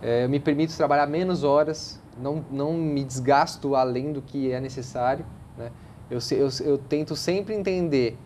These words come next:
que existe sim uma resistência dentro de mim que ela vai fazer de tudo pra eu não fazer o meu melhor trabalho hoje. E ela é implacável, todos os dias eu tenho que vencer ela, né? Mas que, uma vez vencida essa resistência, eu não preciso também me,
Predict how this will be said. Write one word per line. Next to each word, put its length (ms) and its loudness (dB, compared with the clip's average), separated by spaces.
que 100 -2
existe 340 0
sim 140 -2
uma 120 0
resistência 500 -2
dentro 200 -2
de 80 -2
mim 140 -2
que 60 0
ela 80 6
vai 100 4
fazer 200 0
de 80 -6
tudo 300 -2
pra 140 -2
eu 60 0
não 100 -2
fazer 220 -2
o 40 0
meu 120 -2
melhor 220 0
trabalho 360 2
hoje. 320 -2
E 60 -6
ela 100 0
é 40 -2
implacável, 680 -2
todos 180 2
os 60 0
dias 160 0
eu 60 -10
tenho 140 -6
que 60 -10
vencer 280 -4
ela, 180 -8
né? 100 -12
Mas 560 4
que, 1040 0
uma 160 2
vez 160 2
vencida 380 0
essa 100 -2
resistência, 680 0
eu 20 0
não 100 0
preciso 300 -2
também 340 0
me, 380 2